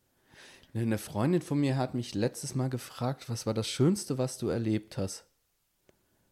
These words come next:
Da war ich schon, ähm, pff, schwer am Sortieren. Weil ich ehrlich sagen muss, mir fällt das nicht so leicht, weil ich in meiner grundsätzlich gut gelaunten und optimistischen Art jeden Tag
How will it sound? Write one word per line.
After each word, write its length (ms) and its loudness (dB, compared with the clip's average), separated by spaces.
Da 140 -4
war 160 6
ich 200 0
schon, 460 2
ähm, 200 -4
pff, 60 2
schwer 400 4
am 260 0
Sortieren. 580 -2
Weil 340 4
ich 220 -4
ehrlich 260 0
sagen 300 4
muss, 120 4
mir 160 6
fällt 380 2
das 220 0
nicht 200 0
so 160 4
leicht, 460 4
weil 160 2
ich 140 -10
in 120 0
meiner 240 6
grundsätzlich 760 0
gut 320 -6
gelaunten 480 4
und 120 2
optimistischen 720 2
Art 420 2
jeden 320 6
Tag 240 0